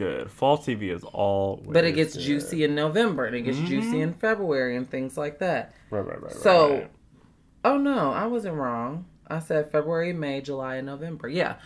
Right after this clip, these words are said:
Speaker 2: So
Speaker 1: Right.
Speaker 2: those are the, the
Speaker 1: Those are the
Speaker 2: rating
Speaker 1: rollouts.
Speaker 2: periods.
Speaker 1: Right.
Speaker 2: So yeah, um, best of luck to you. Sorry that you allowed production <laughs> to make you,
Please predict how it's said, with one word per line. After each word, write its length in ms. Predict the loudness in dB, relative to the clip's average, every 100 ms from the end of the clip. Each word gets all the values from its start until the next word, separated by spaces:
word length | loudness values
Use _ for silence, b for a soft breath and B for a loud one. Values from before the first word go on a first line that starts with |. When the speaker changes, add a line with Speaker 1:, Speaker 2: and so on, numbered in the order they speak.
| B
Speaker 2:
So 140 | B 4
Speaker 1:
Right. 40 |
Speaker 2:
those 180 | 6 8
are 120 | 6
the, 140 | 4 2
the 80 | 6
Speaker 1:
Those 100 | 8
are 20 |
the 60 | 8
Speaker 2:
rating 140 | 8
Speaker 1:
rollouts. 200 | 8 6
Speaker 2:
periods. 600 | 4 4 2 -2 -8 -10 -6
Speaker 1:
Right. 360 | -2 0 -2 -10 B B B B
Speaker 2:
So 300 | 4 8 10
yeah, 500 | 10 10 8 6 2
um, 340 | 4 6 6 8
best 300 | 8 8 4
of 100 | 6
luck 240 | 8 6 2
to 140 | 0
you. 440 | 4 6 6 4
Sorry 420 | 0 2 4 6 6
that 260 | 2 2
you 140 | 0 2
allowed 720 | 4 6 8 8 6 4 -4 -10 -12
production 520 | -4 0 0 0 -2
<laughs> 60 | 0
to 60 | 2
make 300 | 2 0 -2
you, 400 | -2 0 0